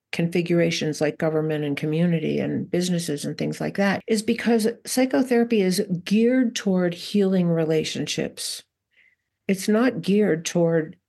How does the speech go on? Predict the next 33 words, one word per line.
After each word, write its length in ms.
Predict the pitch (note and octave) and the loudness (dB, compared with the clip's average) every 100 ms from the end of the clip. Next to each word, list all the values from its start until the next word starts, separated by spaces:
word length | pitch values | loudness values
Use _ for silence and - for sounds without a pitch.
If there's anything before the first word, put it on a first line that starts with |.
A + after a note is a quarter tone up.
| - | -2
arming 540 | F3+ G3+ G3+ F#3+ E3+ | 2 4 4 4 4
one 220 | E3+ F3 F3+ | 4 2 0
side 540 | - F3 E3 D#3 D#3 - | 0 -2 -2 -4 -2 -4
against 480 | D#3 D3+ D3 - | 0 0 -2 -4
another. 420 | D3+ D3+ D#3 - - | -2 0 0 -2 -4
If 160 | - | -2
you 60 | G3+ | 0
have 100 | G#3 | 0
a 60 | |
couple 360 | G3 - G#3 F#3 | 0 0 -2 0
in 160 | F3 E3+ | 0 0
therapy, 760 | G3 A3 G#3 G3+ D#3+ D#3 D#3 - _ _ | 2 2 2 2 0 0 -4 -12 _ _
you 100 | F#3+ | 0
don't 400 | F#3+ G#3 G#3 C#3+ - - | 2 4 2 -2 -10 -6
take 280 | - G3+ | -2 0
sides. 720 | - - G3 F#3+ - - E3+ - - - | 2 0 0 -2 -4 -6 -6 -8 -12 -2
You 120 | G3 | 2
don't 320 | G3+ G3+ - | 2 2 0
pit 280 | - A3+ A3 | -2 -2 0
one 240 | F3+ F3+ F3 | -2 0 0
person 380 | F3+ F#3 F3+ | 2 2 2
against 440 | E3+ E3 E3 E3 - | 0 2 0 0 -2
each 200 | E3 G3 | -2 0
other. 200 | F#3+ F3+ | 0 0
Even 280 | - C4 E4+ | 0 0 0
if 160 | C4 | 2
you 80 | C4 | 0
think 260 | B3+ A#3+ A3+ | 2 0 2
one 180 | G#3 | 0
person 320 | G#3 G#3+ G#3+ G3+ | 0 0 2 0
is 120 | E3+ | 2
acting 400 | F3+ F#3 F3+ F3 | 0 -2 -2 2
out, 420 | G3 G#3 B2 F#2 | 2 2 0 -4